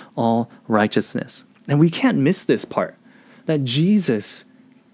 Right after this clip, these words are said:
was baptized by John. Jesus was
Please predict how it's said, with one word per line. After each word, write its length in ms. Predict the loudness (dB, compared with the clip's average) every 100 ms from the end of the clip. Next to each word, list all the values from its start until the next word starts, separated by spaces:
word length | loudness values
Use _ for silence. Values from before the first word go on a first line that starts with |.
| _ _ _
was 800 | -4 0 2 4 4 4 2 -4 -8 -10 -8
baptized 1120 | 0 2 2 -2 -12 -2 0 0 -2 -8 -12 -20 -20 -8
by 720 | 0 0 2 2 2 2 -2 -8 _ -20 _
John. 480 | -4 -2 -2 -8 -12 _ _ -20 _ _ _ _ _ _ _ -10 -4
Jesus 680 | 2 4 4 4 4 2 -2
was 680 | -2 2 4 6 6 4